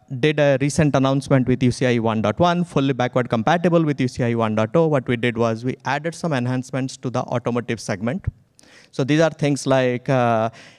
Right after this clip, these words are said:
error, <laughs> errors happen, so we defined some configuration registers where those errors will be reported, or predictive analysis for those, those kind of things. We defined some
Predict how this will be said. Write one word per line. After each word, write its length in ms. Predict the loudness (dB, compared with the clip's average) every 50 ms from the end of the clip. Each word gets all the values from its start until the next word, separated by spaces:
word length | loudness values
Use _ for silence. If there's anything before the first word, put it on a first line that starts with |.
| _ _ _
error, 340 | 0 2 4 4 2 2 -2 -2
<laughs> 280 | 0 2 2 2 0 0
errors 280 | -2 0 0 0 -2 -2
happen, 360 | -2 -4 -2 -2 -2 -2 -2
so 120 | -2 -2
we 120 | 0 0 -2
defined 400 | -2 -2 -4 -2 -2 -2 -2 -4
some 160 | -4 -6 -4
configuration 640 | -2 -4 -2 -2 -2 -2 0 -2 -2 -2 -2 -2 -2
registers 500 | -2 -2 -2 -4 -6 -4 -6 -6 -4 -2
where 120 | -2 -2
those 200 | 0 0 -2 0
errors 300 | 0 -2 -2 -2 -4 -4
will 100 | -8 -6
be 140 | -4 -6 -4
reported, 580 | -6 -6 -4 -2 -2 -2 0 0 -2 -2 -2 -4
or 340 | -4 -2 0 0 0 -2 -4 -8 _ _ _
predictive 400 | -6 -2 -2 -2 -4 -2 -2 0
analysis 640 | 0 0 0 -2 0 -2 -2 -4 -4 -8 -10 -8
for 160 | -4 -4 -4 -4 -2
those, 500 | -2 0 0 0 0 -2 -4 -6 -12 -20
those 220 | -8 -6 -6 -6 -4
kind 240 | -4 -4 -2 -2 -4
of 80 | -4
things. 220 | -4 -8 -8 -6 -8
We 80 | -8
defined 340 | -8 -8 -6 -4 -6 -6 -6
some 280 | -6 -6 -6 -6 -8